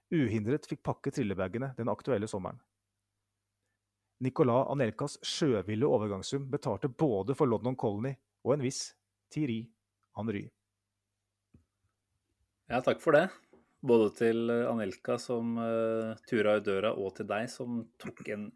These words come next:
Speaker 2: ekstremt fin, eh, oppsummering av egentlig hele karrieren hans. Jeg, jeg satt liksom hele tiden og ventet på, skal du si noe om det, skal du si noe om det? Jeg følte du var innom absolutt alt som var, eh, relevant her. Det var helt, eh, nydelig gjennomgang, Magnus.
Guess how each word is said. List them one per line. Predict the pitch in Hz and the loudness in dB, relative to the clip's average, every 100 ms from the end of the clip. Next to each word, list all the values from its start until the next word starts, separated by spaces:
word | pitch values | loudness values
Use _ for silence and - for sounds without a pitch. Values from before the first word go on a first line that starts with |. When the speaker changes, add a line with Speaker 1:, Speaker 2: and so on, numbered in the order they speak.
| - | -12
Speaker 2:
ekstremt | - - - - - 98 95 107 113 - | -14 -12 -14 -14 -8 -4 -4 -4 -10 -14
fin, | - 98 98 101 | -8 -6 -6 -6
eh, | 107 104 101 101 - _ - - - 113 | -4 -2 -4 -6 -10 _ -20 -20 -4 -2
oppsummering | - - 104 101 101 113 110 | -2 -2 2 4 4 0 0
av | 104 104 | 0 0
egentlig | 95 90 120 | -4 -6 -2
hele | 113 92 90 90 90 | 0 0 -2 -4 -4
karrieren | 98 95 95 107 | -2 -2 -2 -4
hans. | 151 - - _ _ _ _ _ _ | -8 -12 -18 _ _ _ _ _ _
Jeg, | 131 | 0
jeg | 123 | 0
satt | - 127 | 0 -2
liksom | 135 120 | -4 0
hele | 127 104 | 4 4
tiden | 120 | 4
og | 117 | 0
ventet | 95 110 | 0 -4
på, | |
skal | - 113 | -2 -4
du | 120 | -2
si | 117 | -4
noe | 107 | -4
om | 110 | -4
det, | 110 120 | -4 -4
skal | 123 | -6
du | 113 | -4
si | 117 | -4
noe | 110 | -2
om | |
det? | 120 131 | 0 0
Jeg | 127 | -2
følte | - 120 110 | -8 -2 0
du | |
var | 117 110 | 0 0
innom | 110 - _ _ - | -2 -6 _ _ -14
absolutt | - - 123 110 | -14 -2 0 0
alt | 101 | -2
som | - 123 | -4 0
var, | 101 98 | 2 2
eh, | 98 104 104 | 2 0 2
relevant | 104 101 95 82 | 0 0 -2 -4
her. | 139 | -8
Det | 143 _ - - - - _ _ - | -8 _ -20 -20 -20 -20 _ _ -14
var | - | -6
helt, | 117 107 - _ 127 | -4 -4 -6 _ -8
eh, | 120 113 113 113 | -4 -4 -4 -4
nydelig | 117 104 92 104 | -4 -4 0 -2
gjennomgang, | 87 90 90 | -2 -8 -6
Magnus. | 90 104 127 - | -6 -4 -6 -8